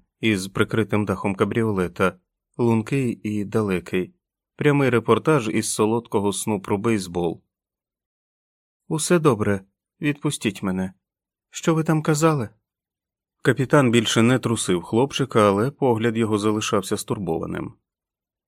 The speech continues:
«Усе гаразд», повторив Джек і раптом якомога сильніше дав собі ляпаса. «Ай!» І світ знову повернувся до звичного фокусу.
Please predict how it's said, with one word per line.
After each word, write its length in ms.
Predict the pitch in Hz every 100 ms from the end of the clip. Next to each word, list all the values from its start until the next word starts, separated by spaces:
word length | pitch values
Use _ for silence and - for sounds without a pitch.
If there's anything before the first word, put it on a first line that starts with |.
| _ _ _ _
«Усе 360 | 131 123 - 143
гаразд», 540 | 135 131 110 92 - _ -
повторив 460 | 98 - 104 98
Джек 280 | 92 120 120
і 140 | 110 98
раптом 360 | 101 - 98
якомога 460 | 98 95 98 92 92
сильніше 640 | - 92 101 110 104 98 -
дав 260 | 95 95
собі 300 | - 95 87
ляпаса. 500 | 85 85 90 - 90 - _ _ _ _ -
«Ай!» 380 | 170 117 92 _ _ _ _ _ _ _ _ _ _ _ -
І 140 | 175
світ 340 | - 120 147 131
знову 360 | 113 117 127
повернувся 640 | 127 123 110 98 98 -
до 160 | 110 117
звичного 500 | 95 92 - 98 104
фокусу. 580 | - 82 - 92 -